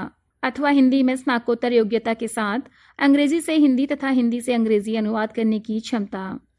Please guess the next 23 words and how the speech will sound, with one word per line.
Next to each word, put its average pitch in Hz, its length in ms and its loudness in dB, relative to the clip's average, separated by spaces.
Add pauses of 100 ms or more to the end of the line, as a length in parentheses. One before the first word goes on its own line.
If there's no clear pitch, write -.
(220)
उच्च 320 200 -2
श्रेणी 285 380 4
लिपिक 277 500 -2 (160)
वेतन 254 260 2
मैट्रिक्स 269 380 0
में 277 80 2
लेवल 262 240 0
चार 262 280 -2
होगा 262 300 0
और 277 120 0
इस 254 120 -4
पद 262 220 -6
के 277 120 -2
लिए 262 120 0
आवश्यक 254 400 -4
योग्यता 247 340 0
रहेगी 247 380 0 (400)
केंद्रीय 294 320 2
सरकार, 294 400 -2 (140)
केंद्रीय 294 400 2
स्वायत्त, 240 540 -2
राज्य 254 360 -2
सरकार, 233 460 -4